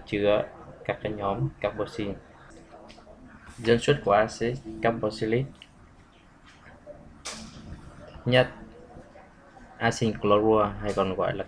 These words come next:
chlorua acid. Hai, anhydride. Ba, ester. Tư, nitrin. Và amide.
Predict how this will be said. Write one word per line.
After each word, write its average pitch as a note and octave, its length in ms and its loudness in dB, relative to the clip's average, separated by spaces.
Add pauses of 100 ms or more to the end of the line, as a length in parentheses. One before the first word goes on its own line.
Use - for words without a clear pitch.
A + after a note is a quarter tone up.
chlorua G#2 400 2
acid. A2 400 0 (1040)
Hai, G#2+ 360 4 (680)
anhydride. G#2+ 760 2 (1400)
Ba, G#2 400 6 (840)
ester. G#2+ 600 6 (1200)
Tư, G#2+ 280 6 (580)
nitrin. G#2+ 600 4 (1080)
Và F#2 500 2 (680)
amide. G2+ 380 2